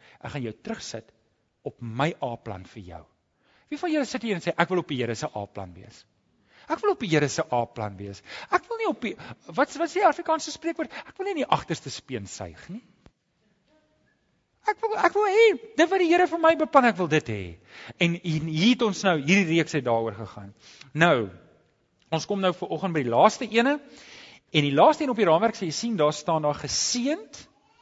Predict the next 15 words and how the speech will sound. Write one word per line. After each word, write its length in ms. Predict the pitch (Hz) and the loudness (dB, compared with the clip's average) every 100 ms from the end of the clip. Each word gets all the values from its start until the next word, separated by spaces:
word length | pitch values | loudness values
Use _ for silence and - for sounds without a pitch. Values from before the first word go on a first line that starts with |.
| _ _ _ _ _ - | _ _ _ _ _ -2
is 220 | 139 110 | -2 -2
die 340 | 110 185 330 - _ _ _ _ _ _ _ _ _ _ _ - | -2 -2 -2 -10 _ _ _ _ _ _ _ _ _ _ _ -12
wat 180 | 120 - | -8 -6
staan 580 | - - 202 202 269 381 _ _ _ _ _ _ - - - | -6 -4 -2 -2 -4 -8 _ _ _ _ _ _ -20 -20 -12
vir 120 | 135 110 | -6 -4
wat 200 | 113 104 | -4 -2
reg 240 | 101 - 107 | -4 -6 -12
is." 280 | - - - _ _ _ _ _ - - - _ | -12 -12 -14 _ _ _ _ _ -20 -20 -20 _
Dat 140 | 135 143 | 2 4
die 140 | 147 | 4
Here 460 | 135 185 240 269 277 | 6 8 8 6 2
vir 220 | - 139 | -4 -2
ons 240 | 180 214 196 | 0 0 0
sal 160 | 156 | 0
help, 600 | 117 98 127 233 302 320 | 0 0 8 10 10 6